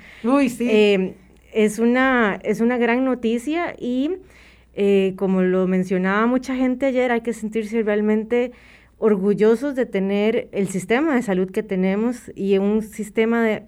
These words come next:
Speaker 2: eh, de vacunación tan robusto. O sea, Costa Rica tiene un esquema de va-, de vacunación que cualquier país se lo desea,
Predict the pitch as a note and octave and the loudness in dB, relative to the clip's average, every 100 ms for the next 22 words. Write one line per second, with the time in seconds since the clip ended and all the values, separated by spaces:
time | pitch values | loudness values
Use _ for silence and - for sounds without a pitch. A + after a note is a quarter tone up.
0 | - F3+ F3 F#3 F3 F3+ F3 F3 G#3 A#3+ | -6 -2 -2 -2 -4 -4 -4 -2 -2 0
1 | B3+ A3 F#3+ F3+ F3 F3 D#4 - - E3 | -2 -2 0 0 0 0 0 -2 -6 -6
2 | F3 F3 E3+ F3 - E3+ F#3 A3+ A#3+ B3+ | -6 -8 -8 -14 -10 -8 -6 -4 -2 0
3 | B3 B3 - C#4 D#4 B3 G3+ G3+ E3+ F#3+ | -2 -2 -4 -2 -2 -2 -4 -6 -4 -2
4 | F#3 F3+ F#3 F3 E3+ A3 A#3+ B3+ - - | -2 -6 -6 -6 0 0 0 -4 -14 -20
5 | - - - _ _ _ - G3 G3+ G3 | -20 -20 -20 _ _ _ -4 0 2 2
6 | G#3+ G#3+ B3 A#3 C4 A3+ F#3 F3+ G3+ C4+ | 0 2 0 0 0 2 2 0 0 0